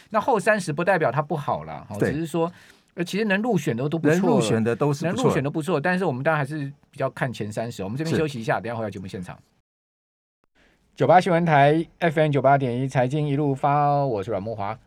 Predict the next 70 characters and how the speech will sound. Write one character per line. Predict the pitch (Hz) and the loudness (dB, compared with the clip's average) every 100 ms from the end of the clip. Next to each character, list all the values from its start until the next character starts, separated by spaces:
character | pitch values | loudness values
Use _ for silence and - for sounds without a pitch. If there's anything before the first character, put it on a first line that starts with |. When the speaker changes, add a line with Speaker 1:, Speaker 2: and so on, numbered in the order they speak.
| - | -2
Speaker 1:
我 | 131 | 0
还 | |
记 | 151 160 | 2 0
得 | 151 | 2
二 | 175 | 0
零 | 147 | 0
一 | 156 | -4
七 | 156 - 160 | -8 -6 -4
年 | 147 113 | -4 -4
的 | 120 | -6
时 | - 113 | -4 -4
候 | 131 117 | -2 0
啊， | 101 | -2
这 | 104 | -2
个 | 131 | -4
人 | 117 123 147 147 | 0 0 0 -2
必 | 170 139 | -6 -4
称 | - 131 139 | -2 -2 -2
康 | 135 123 | -4 -4
控 | 131 123 107 | -4 -6 -4
K | 117 107 | -4 -2
Y | 104 98 95 | -2 -2 -4
了 | 80 | -6
哈， | 71 92 | -8 -6
因 | 135 | -2
为 | 143 | -2
在 | 151 151 | -2 -2
当 | 147 156 | -2 -2
年 | 147 131 | -2 -4
康 | 160 151 | -4 -2
控 | 151 | -2
K | 143 143 | 0 0
Y | 143 | 0
是 | 139 143 139 | 0 -4 -2
超 | - 147 | -2 -2
级 | 135 117 | -2 0
大 | 123 | 0
标 | 120 117 117 | 2 0 -2
股 | 98 73 | -6 -8
哈， | 107 | -6
这 | 120 | -2
个 | 139 123 | -2 -2
年 | 123 143 | -2 -4
初 | 143 151 151 | -2 -2 0
的 | 131 | -2
时 | 127 | -4
候 | 131 | -6
股 | 107 | -6
价 | 104 131 | -2 -2
不 | 123 | 0
到 | 131 | -2
一 | 131 | -2
百 | - 92 80 | -6 -8 -8
哈， | 87 90 | -10 -8
到 | 131 131 | -6 -6
居 | 135 165 | -4 -2
然 | 139 147 | -2 -2
到 | 147 151 | 0 -2
年 | 123 123 | -2 -6
底 | 143 123 | -6 -6
的 | |
时 | 120 | -6
候 | 117 | -8
股 | - | -8
价 | 98 131 | -4 -4
飙 | 123 131 | -2 -2
上 | 135 127 | -2 -2
六 | 135 117 | -2 -4
百 | 87 69 78 | -4 -8 -8
哈， | 82 | -12